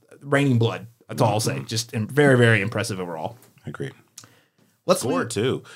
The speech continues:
Speaker 2: Score was good in that, t-, you know,
Speaker 1: Oh,
Speaker 2: uh,
Speaker 1: yeah. That movie got, that movie deserved more love. I mean, it got shut out, so clearly
Speaker 2: At least
Speaker 1: deserved
Speaker 2: in
Speaker 1: more
Speaker 2: the
Speaker 1: love.
Speaker 2: text, you know what I mean? I, I
Speaker 1: Yeah.
Speaker 2: get that it's the more divisive of the Peele movies, and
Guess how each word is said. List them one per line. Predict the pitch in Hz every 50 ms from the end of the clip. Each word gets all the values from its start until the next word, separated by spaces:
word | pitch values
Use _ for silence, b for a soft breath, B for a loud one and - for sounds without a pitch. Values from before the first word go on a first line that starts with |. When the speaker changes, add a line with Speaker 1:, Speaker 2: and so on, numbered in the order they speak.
| B B
Speaker 2:
Score | B - - - 104 139 156
was | 139 107 -
good | 113 90 85 80
in | - 80
that, | 78 73 -
t-, | - - -
you | 98 98
know, | 98 95 92 90
Speaker 1:
Oh, | 90
Speaker 2:
uh, | 87
Speaker 1:
yeah. | 90 90 90 90 101 B B B B B _ b b b b b b
That | 220 233
movie | 320 320 302
got, | - 247 190 - - _ 175
that | 208 220 214
movie | 226 233 214 214 202
deserved | 165 156 151 165 151 143 139 135
more | 135 123 120 117
love. | 117 120 110 104 -
I | -
mean, | 151 151 139 127
it | 127
got | 117 - -
shut | - - 127 120
out, | 113 110 98 85 - _ -
so | - 135 117 107 104
clearly | - - - - 131 123 123
Speaker 2:
At | 131
least | 160 202
Speaker 1:
deserved | - -
Speaker 2:
in | 175 160
Speaker 1:
more | 135
Speaker 2:
the | 117 110
Speaker 1:
love. | 107
Speaker 2:
text, | 104 82 69 - - - - -
you | - 104 104
know | 104
what | 101 95
I |
mean? | 95 95
I, | 95 101
I | - - 95
Speaker 1:
Yeah. | 92
Speaker 2:
get | 92 113 113 110
that | 101 92
it's | 87 -
the | - 90
more | 85 87 85 85
divisive | 78 78 80 76 78 76 78 76 - 78 73 76
of | 76 73 71
the | 76 76
Peele | - - - 80 76 71
movies, | 71 76 73 69 69 71 71 71 67
and | 69 69 69 -